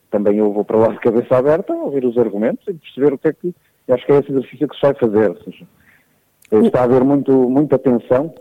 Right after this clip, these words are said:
Speaker 1: de contagem de, de, de, de contagem de espingardas, de coisas, destas expressões que costumam aparecer nestas alturas, mas o que se vai fazer de facto é, o partido vai reunir o seu órgão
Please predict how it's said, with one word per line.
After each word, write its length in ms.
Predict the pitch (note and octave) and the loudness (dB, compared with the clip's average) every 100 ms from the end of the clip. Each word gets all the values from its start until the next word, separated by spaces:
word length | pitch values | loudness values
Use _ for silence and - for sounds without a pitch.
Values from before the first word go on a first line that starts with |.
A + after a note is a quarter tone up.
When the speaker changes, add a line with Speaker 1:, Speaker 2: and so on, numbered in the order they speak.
| - _ _ _ | -20 _ _ _
Speaker 1:
de 380 | G#2+ G#2+ G#2 G2 | -6 -2 -2 -2
contagem 440 | - A2+ A#2 - A2 | -2 0 0 0 -4
de, 240 | G#2 G#2+ | 0 -2
de, 200 | G2+ G#2 | 2 0
de, 320 | F2+ G2+ G2 | 0 0 0
de 120 | F2 | -2
contagem 400 | - A2+ G2+ A#2 | -4 -2 0 0
de 60 | B2 | -4
espingardas, 680 | - A2 A2 D#3 B2+ A2 G#2 | -2 -2 2 2 2 0 0
de 100 | G2+ | -8
coisas, 320 | - A#2 G#2+ | -2 -2 -2
destas 320 | G2 G#2 A#2 G#2+ | -4 -2 -2 -6
expressões 400 | - - C3+ B2 | -10 -2 -2 -2
que 60 | |
costumam 280 | - - A2+ | -8 -10 -8
aparecer 280 | G#2+ A2 A2 | -4 -2 -2
nestas 300 | G#2 - A#2+ | -2 -2 0
alturas, 400 | B2+ A#2 D#3+ G3 _ _ _ _ _ _ | 0 0 -2 -2 _ _ _ _ _ _
mas 100 | F#3 | -4
o 60 | F3 | -2
que 60 | |
se 100 | - | 0
vai 120 | E3 E3 | 0 2
fazer 140 | F3 | 0
de 60 | D#3+ | 2
facto 260 | G3+ - | -2 2
é, 160 | G3 G2+ | 2 2
o 140 | C3 | -4
partido 420 | A#2 - B2 E2+ E2 | -4 0 0 0 -2
vai 120 | G2 | 0
reunir 320 | G#2 B2+ C#3+ | 2 2 0
o 100 | F#2 - | -2 -2
seu 100 | A#2 | 2
órgão 260 | A3 A3+ | 2 0